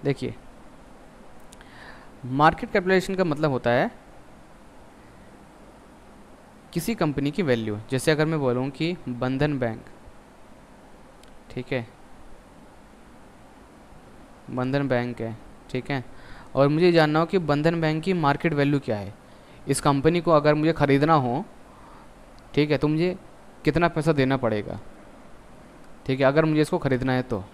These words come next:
तो वो जो amount होगा उसे आप क्या बोलोगे? market capitalization, market capitalization, ठीक है। तो जो index, अब हम ये सम-, समझते हैं कि index कैसे बनाया जाता है।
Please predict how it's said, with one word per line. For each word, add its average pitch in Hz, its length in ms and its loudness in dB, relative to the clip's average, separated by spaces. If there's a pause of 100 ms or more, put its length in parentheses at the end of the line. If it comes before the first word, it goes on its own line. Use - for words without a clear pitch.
(220)
तो 131 100 0
वो 160 180 6
जो 214 100 6
amount 151 340 4
होगा 139 180 2
उसे 156 160 0
आप - 60 -6
क्या 151 120 -2
बोलोगे? 131 380 -4
market 135 540 -2 (540)
capitalization, 127 760 0 (240)
market 120 440 0 (100)
capitalization, 123 600 -4 (1300)
ठीक 143 200 -2
है। 113 160 -2 (1500)
तो 190 300 2
जो 160 180 0 (120)
index, 196 400 4
अब 180 140 2
हम 214 120 2
ये 208 60 2
सम-, 165 240 0
समझते 143 480 -2
हैं 190 60 -4
कि 226 100 -2
index 170 320 0
कैसे 147 220 0
बनाया 127 300 -2
जाता 110 260 -6
है। 110 60 -14